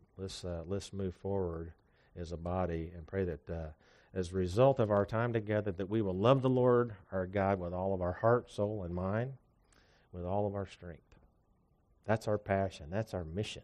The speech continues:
is to know him more. As we do that, he transforms us so that we will love our neighbors as ourselves. That's the great commandment, isn't it? That's what Jesus said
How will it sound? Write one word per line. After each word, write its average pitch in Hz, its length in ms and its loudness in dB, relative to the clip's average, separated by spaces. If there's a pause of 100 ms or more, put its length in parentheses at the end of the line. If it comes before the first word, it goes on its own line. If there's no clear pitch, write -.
(140)
is 82 100 -14
to 76 140 -14
know 92 300 -8
him 92 200 -12
more. 76 220 -18 (800)
As 90 220 -4
we 95 140 -4
do 135 220 8
that, 76 340 -6 (580)
he 87 120 -16
transforms 110 840 -4
us 131 220 -12 (680)
so 92 80 -6
that 85 140 -4
we 92 140 2
will 82 140 -2
love 104 340 4
our 117 120 -2
neighbors 101 500 -4 (640)
as 80 120 -14
ourselves. - 680 -16 (1300)
That's 87 180 -6
the 107 80 -6
great 117 260 8
commandment, 127 460 2
isn't 104 140 2
it? 78 120 -8
That's 95 220 -2
what 98 160 -8
Jesus 101 320 -6
said 90 260 -10